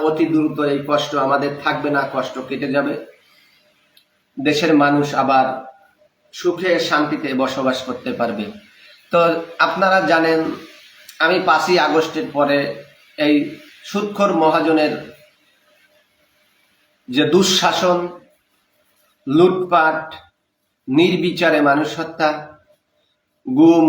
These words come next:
খুন, লুটপাটের বিরুদ্ধে কথা বলার কারণে এরা আমাকে বলে আওয়ামী লীগের দালাল, শেখ হাসিনার দালাল। আচ্ছা, কন শেখ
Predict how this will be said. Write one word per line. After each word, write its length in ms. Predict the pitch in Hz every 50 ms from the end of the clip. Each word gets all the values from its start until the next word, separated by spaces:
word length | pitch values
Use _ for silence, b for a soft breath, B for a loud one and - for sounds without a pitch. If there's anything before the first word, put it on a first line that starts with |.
| 151 - -
খুন, 280 | - 160 165 160 156 151 147 143 135 135 135
লুটপাটের 500 | 147 156 151 - - 160 156 156 147 131 123
বিরুদ্ধে 380 | 139 143 151 147 135 131 143 139 - -
কথা 240 | 131 127 - 151 147
বলার 280 | 147 147 143 139 131 -
কারণে 360 | - 135 131 135 131 131 127 127 - - 131
এরা 140 | 127 135 131 131 127
আমাকে 260 | 127 127 127 - 139
বলে 280 | 123 120 120 123 120 120 113 - - -
আওয়ামী 340 | - 127 127 131 127 127 127 123
লীগের 240 | 123 123 120 120 110 110
দালাল, 340 | 120 120 117 113 113 - - -
শেখ 240 | - - - 143 139 -
হাসিনার 400 | - 123 - - 127 120 117 107 104
দালাল। 280 | 113 117 113 110 107 107 - - _ _ b b b b b b b b b
আচ্ছা, 240 | 180 180 - 208 190
কন 280 | - 202 196 180 180 180 180 -
শেখ 240 | - - 202 208